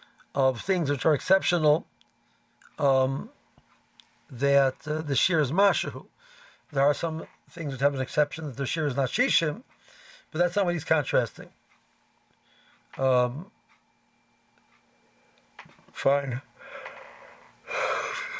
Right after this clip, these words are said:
Um, w-, one thing I want to point out, that there is something unique about Chametz Pesach and Yain Nesach, that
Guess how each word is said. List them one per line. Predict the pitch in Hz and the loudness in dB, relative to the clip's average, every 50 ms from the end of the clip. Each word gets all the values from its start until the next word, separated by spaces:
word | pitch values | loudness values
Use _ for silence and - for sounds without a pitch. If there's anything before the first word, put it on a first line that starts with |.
| - | -2
Um, | - 175 170 160 143 143 143 147 160 220 - - _ _ _ - _ _ _ _ _ _ _ _ - - - - - - - - - _ _ - - _ _ _ _ _ _ _ _ - _ _ _ _ _ - _ _ _ - _ _ - - _ _ - - - - - - - - | 2 4 4 4 4 2 2 0 0 -2 -6 -12 _ _ _ -20 _ _ _ _ _ _ _ _ -20 -20 -20 -20 -20 -20 -20 -20 -20 _ _ -20 -20 _ _ _ _ _ _ _ _ -20 _ _ _ _ _ -20 _ _ _ -20 _ _ -20 -20 _ _ -20 -20 -20 -20 -20 -18 -10 -4
w-, | - 127 127 131 | -2 0 0 2
one | - 147 160 185 170 | 4 4 4 4 4
thing | 160 170 | 2 2
I | 165 | 2
want | 160 160 151 | 2 2 2
to | - | 2
point | - 151 151 131 | 2 2 2 4
out, | 190 190 185 165 156 - - - _ _ _ _ _ _ _ - - - - _ _ - | 4 4 4 4 0 -2 -6 -20 _ _ _ _ _ _ _ -20 -20 -20 -20 _ _ -16
that | 160 123 147 156 147 143 143 - - - - _ _ _ _ _ _ _ - | -8 -4 0 2 2 2 0 0 -6 -16 -20 _ _ _ _ _ _ _ -4
there | 151 143 151 | -2 0 2
is | 190 214 - | 2 0 0
something | - 208 202 160 180 175 170 | 2 0 0 2 2 -2 0
unique | 165 160 160 185 196 - 165 | 0 0 0 0 0 0 -2
about | 151 156 160 156 151 - - - | 0 2 4 2 2 0 -2 -8
Chametz | - - 175 170 165 147 139 139 | -2 2 2 2 2 0 -4 -2
Pesach | - 151 170 151 - - 156 139 139 - - - _ _ _ _ _ _ _ _ _ _ _ _ _ - | 0 2 2 2 2 2 2 2 2 0 -2 -12 _ _ _ _ _ _ _ _ _ _ _ _ _ -8
and | 143 143 143 147 147 | -2 -2 0 0 2
Yain | 156 160 156 151 147 | 2 2 2 2 2
Nesach, | 147 156 190 180 - - 147 139 - - - - _ _ _ _ _ _ _ _ _ _ _ _ _ _ _ _ _ _ _ _ _ _ _ _ _ _ - | 4 4 4 4 4 2 -2 -2 -2 -4 -10 -18 _ _ _ _ _ _ _ _ _ _ _ _ _ _ _ _ _ _ _ _ _ _ _ _ _ _ -18
that | 151 117 113 139 143 143 143 131 - - | -10 -2 2 4 4 4 4 2 -2 -6